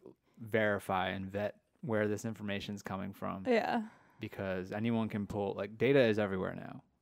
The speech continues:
Speaker 1: You can, if you, if you wanna
Speaker 2: You
Speaker 1: present
Speaker 2: can
Speaker 1: an
Speaker 2: make an
Speaker 1: argument,
Speaker 2: argument for anything.
Speaker 1: you could absolutely do that. But, and so you could throw, people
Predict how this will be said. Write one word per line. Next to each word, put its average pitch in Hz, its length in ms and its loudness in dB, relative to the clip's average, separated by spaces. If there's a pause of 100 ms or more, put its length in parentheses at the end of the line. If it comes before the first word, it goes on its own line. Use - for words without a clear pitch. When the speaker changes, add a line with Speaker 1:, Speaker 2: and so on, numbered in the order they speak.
Speaker 1:
You 104 200 -4
can, 101 180 -2
if 101 180 -6
you, 107 360 0
if 107 140 -6
you 113 100 4
wanna 120 240 4
Speaker 2:
You - 20 0
Speaker 1:
present 131 240 4
Speaker 2:
can 311 100 10
Speaker 1:
an 311 80 12
Speaker 2:
make - 80 8
an - 100 8
Speaker 1:
argument, 226 560 8
Speaker 2:
argument - 80 -12
for 202 520 2
anything. 220 640 -2 (100)
Speaker 1:
you 160 160 -4
could 98 280 -2 (200)
absolutely 98 560 -2
do 87 100 -6
that. 98 200 -10 (1040)
But, 95 360 -2 (680)
and 113 120 -4
so 110 140 0
you 107 140 2
could 139 200 6
throw, 123 220 4 (180)
people 131 520 6